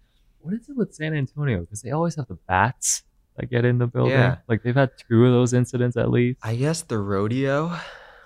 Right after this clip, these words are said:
Speaker 2: was, um, in town the week before,
Speaker 1: Mm-hmm.
Speaker 2: and they had, they were bringing the hay, and I think snakes, I guess, get caught up in the hay.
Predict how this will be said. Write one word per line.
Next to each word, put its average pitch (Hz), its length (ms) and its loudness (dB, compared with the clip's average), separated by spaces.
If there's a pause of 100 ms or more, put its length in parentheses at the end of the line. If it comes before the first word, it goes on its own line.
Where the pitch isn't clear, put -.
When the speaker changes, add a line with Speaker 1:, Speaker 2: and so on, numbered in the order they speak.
Speaker 2:
was, 107 520 -6
um, 98 480 -10 (420)
in 101 180 -8
town 113 440 -6 (680)
the 110 100 -12
week 104 220 -10
before, 107 480 -8 (100)
Speaker 1:
Mm-hmm. - 400 -20
Speaker 2:
and 95 140 -10
they 92 100 -8
had, 92 640 -8 (560)
they 95 200 -8
were 95 80 -12
bringing 95 480 -12
the 87 100 -14
hay, 95 460 -10 (420)
and 80 80 -14
I 85 60 -10
think 101 260 -14
snakes, 90 460 -14
I 90 60 -14
guess, 87 260 -14
get - 240 -18 (500)
caught 90 240 -8
up - 140 -18
in 85 100 -16
the 80 60 -14
hay. 90 400 -14